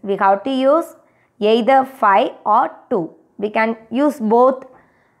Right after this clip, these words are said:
five or two. So, ten thousand divided by five, you are getting two thousand. Two fives are ten and taking all the three zeros. So, in the step, ten thousand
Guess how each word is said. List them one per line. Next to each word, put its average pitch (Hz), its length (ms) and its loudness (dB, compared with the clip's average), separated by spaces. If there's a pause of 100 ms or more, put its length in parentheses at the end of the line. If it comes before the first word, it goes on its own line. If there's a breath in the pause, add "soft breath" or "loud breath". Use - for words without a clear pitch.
(220 soft breath)
five 240 360 0 (120)
or 226 300 0
two. 170 180 -12 (600)
So, 247 300 -4
ten 254 340 -4
thousand 277 540 0
divided 240 400 2
by 233 200 0
five, 202 540 -2
you 196 140 -4
are 180 120 0
getting 226 500 -4 (420)
two 285 300 -2
thousand. 185 480 -2
Two 220 120 -2
fives 226 300 -2
are 240 240 0
ten 247 320 -4 (340 soft breath)
and 214 280 -4
taking 220 440 -4 (120)
all 226 300 2
the - 280 -4 (180)
three 226 280 -2
zeros. 160 680 -2 (420 soft breath)
So, 226 600 0
in 202 140 -4
the 214 100 2
step, - 580 -2
ten 247 240 -2
thousand 269 500 -2